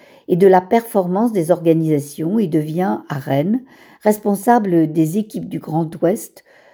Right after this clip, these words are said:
de l'entreprise Soprasteria, l'un des leaders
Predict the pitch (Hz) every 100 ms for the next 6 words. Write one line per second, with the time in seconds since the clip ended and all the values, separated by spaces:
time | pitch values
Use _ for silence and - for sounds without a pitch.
0 | _ _ 151 156 180 196 - - - 233
1 | 233 - - 226 - 220 220 - - 160
2 | 175 151 131 160 _ _ _ _ _ _
3 | _ _ 156 180 196 180 160 160 175 175
4 | 175 165